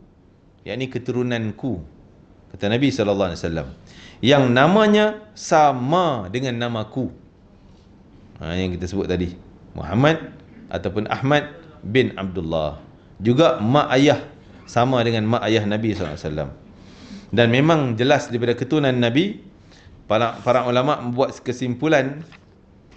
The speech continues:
mungkin dia daripada jalur kan, sen-, eh, apa ni, zuriat Nabi ni daripada dua cucu Nabi, Hasan dan Husin radhiyallahu anhuma.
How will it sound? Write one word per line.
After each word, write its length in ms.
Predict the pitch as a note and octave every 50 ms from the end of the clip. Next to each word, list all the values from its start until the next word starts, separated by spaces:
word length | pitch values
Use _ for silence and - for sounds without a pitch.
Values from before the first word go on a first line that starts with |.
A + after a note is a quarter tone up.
| - - - - - -
mungkin 640 | - G#2+ D3+ F3 F3+ F3 F3+ - E3 D3 C#3 C3 C3
dia 100 | C#3+ C#3
daripada 240 | C3 C3+ C3 C3
jalur 320 | B2 A#2+ C3 C3 D3 D#3+ D3
kan, 160 | D#3 D#3+ D3+
sen-, 240 | C3 B2+ B2 B2 B2
eh, 540 | A#2+ A#2 A#2 A#2 A#2 A#2 A2+ A2+ A2+ A#2 A2+ - - -
apa 160 | A2+ F#2+ A2
ni, 160 | A2+ C3 C3 A2+
zuriat 300 | A2+ C3 C3+ C3 A#2 A#2
Nabi 260 | A#2+ A#2+ A#2+ C3 C3
ni 140 | D#3 D#3+ C#3
daripada 260 | C3 B2+ B2+ A#2+ A#2+
dua 400 | A#2+ A#2+ B2+ C#3+ D3 C#3 B2+ A#2 G#2+ G2+ F#2 F2 D#2+ D#2 E2+ F#2 - _ -
cucu 260 | D3 D3 D3 D3 C#3
Nabi, 380 | B2+ B2+ A2+ A2 A2+ G2 F#2+ - - - -
Hasan 380 | - - F2+ - B2+ B2+ B2+ B2
dan 100 | A#2 A2+ A2
Husin 400 | A#2+ A2+ - A#2 G#2 E2+ D2 - - - - - - - - -
radhiyallahu 560 | F#2 F#2+ G2 G#2 G#2+ A#2+ B2+ C3 A#2 G#2+ G2+
anhuma. 480 | F#2+ A2 A#2 A2+ A2+ A#2+ A#2+ G#2+ E2 -